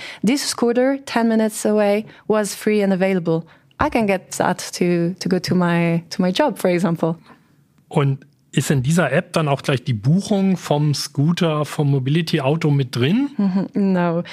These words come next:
Speaker 1: So this is just to have a vision, let's say, a visualization of the data after. How you can book it, it's between you and the provider.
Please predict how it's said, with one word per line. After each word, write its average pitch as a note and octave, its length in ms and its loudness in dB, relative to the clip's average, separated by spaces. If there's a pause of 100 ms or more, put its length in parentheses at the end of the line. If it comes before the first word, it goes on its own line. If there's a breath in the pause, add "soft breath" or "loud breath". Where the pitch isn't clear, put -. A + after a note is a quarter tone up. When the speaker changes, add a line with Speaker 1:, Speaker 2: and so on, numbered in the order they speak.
(120)
Speaker 1:
So G3+ 320 0
this A3 160 0
is A3+ 200 2
just A3 300 0
to G3 300 2
have G3 420 0 (460 loud breath)
a G3+ 60 0
vision, F#3 500 2
let's E3+ 180 -2
say, F3 240 2
a F3 60 0
visualization G3 840 0
of F#3 240 0
the G3 100 0
data E3+ 580 0
after. G#3+ 600 0 (420 loud breath)
How G#3+ 140 2
you A#3 180 2
can G3+ 580 0 (200 loud breath)
book A#3+ 280 -2
it, C4+ 380 -4 (720)
it's G3 360 -2
between F#3+ 580 0
you F#3+ 360 2
and F3+ 180 2
the F#3 60 2
provider. E3 600 0